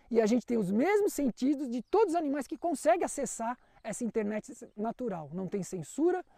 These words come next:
é gratuita, é só a gente, como vamos dizer, desentupir os nossos sentidos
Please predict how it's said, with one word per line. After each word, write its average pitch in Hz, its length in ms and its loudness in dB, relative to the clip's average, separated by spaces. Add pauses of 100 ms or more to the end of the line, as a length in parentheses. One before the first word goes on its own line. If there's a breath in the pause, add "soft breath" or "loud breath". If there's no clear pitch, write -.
(140 soft breath)
é 208 100 -2
gratuita, 208 760 -2 (720 soft breath)
é 214 120 -6
só 302 220 -4
a 285 80 2
gente, 247 440 -2 (1400)
como 214 220 -2
vamos 202 260 -2
dizer, 175 320 -2
desentupir 262 880 4
os 240 100 4
nossos 233 380 -2
sentidos 294 800 2